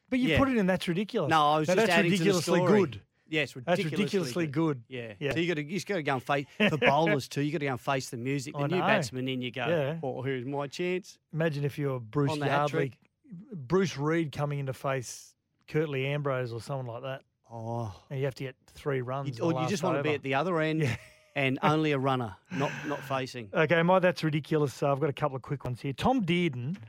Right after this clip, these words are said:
Speaker 1: against the, against the Sharks. He ran for the most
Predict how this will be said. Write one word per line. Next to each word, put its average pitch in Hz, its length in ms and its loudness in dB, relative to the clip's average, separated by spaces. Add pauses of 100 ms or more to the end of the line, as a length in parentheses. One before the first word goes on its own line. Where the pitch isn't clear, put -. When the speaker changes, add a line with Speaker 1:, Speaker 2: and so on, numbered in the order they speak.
(300)
Speaker 1:
against 151 340 2
the, 131 200 -6
against 151 300 -2
the 135 80 -6
Sharks. - 680 -4 (760)
He 165 160 0
ran 196 640 2 (360)
for 180 160 -2
the 156 120 0
most 147 580 -2